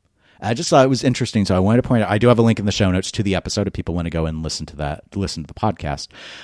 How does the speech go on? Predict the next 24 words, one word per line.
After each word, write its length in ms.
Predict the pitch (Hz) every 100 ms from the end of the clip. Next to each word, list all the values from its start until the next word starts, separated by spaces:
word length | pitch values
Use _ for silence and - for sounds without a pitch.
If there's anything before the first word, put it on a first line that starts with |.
| -
But, 360 | 90 104 95 92
um, 440 | 90 82 80 76 -
I 140 | 101
included 480 | 113 117 165 165 131
for 160 | 113 101
an 100 | 98
internal 360 | 95 135 131
notes, 220 | 107 90 -
just, 180 | 95
uh, 140 | 87 76 - -
you 120 | - 123
can 100 | 127
see 160 | 147
they're 140 | 120 117
not, 400 | 110 101 - - _ _
like, 180 | 113 113
it's 160 | - 131
early 300 | 156 135 117
in 80 | 98
the 80 | 90
process. 380 | 87 78 -
Their 120 | - 123
Pinside 400 | 151 139 113 98
page, 320 | 101 92 -